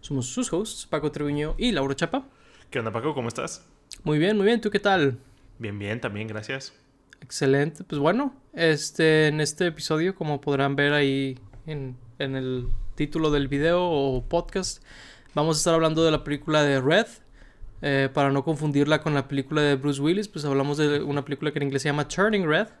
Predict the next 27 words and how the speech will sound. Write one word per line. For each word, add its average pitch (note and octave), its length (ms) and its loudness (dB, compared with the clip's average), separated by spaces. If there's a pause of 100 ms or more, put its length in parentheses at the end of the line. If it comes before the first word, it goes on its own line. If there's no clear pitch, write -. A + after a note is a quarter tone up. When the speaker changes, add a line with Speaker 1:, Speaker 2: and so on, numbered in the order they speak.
(100)
Speaker 1:
de C3+ 440 0
Disney C#3+ 280 0
Speaker 2:
Cierto. C#3+ 160 -4
Speaker 1:
Pixar, G#3+ 360 -2 (100)
¿verdad? D#3 300 -8 (100)
Speaker 2:
Ujú. - 580 -10
Speaker 1:
Este, C#3 1500 2
y C#3+ 120 0
pues, - 540 0 (640)
digo, D#3 220 4
supongo D#3 380 2
que D3+ 500 4 (320)
podemos D3+ 480 0
como C#3+ 240 0
brevemente D3 480 2
hablar C#3+ 200 2
sobre C#3+ 440 -6
opiniones D3 480 -4
generales, G3+ 500 2
si G#3+ 80 -4
la F3 80 2
recomendamos D#3 560 -2
o E3+ 60 -4
no, B3+ 180 -4
y B3+ 60 -6
luego, E3 240 -6
pues, - 200 -16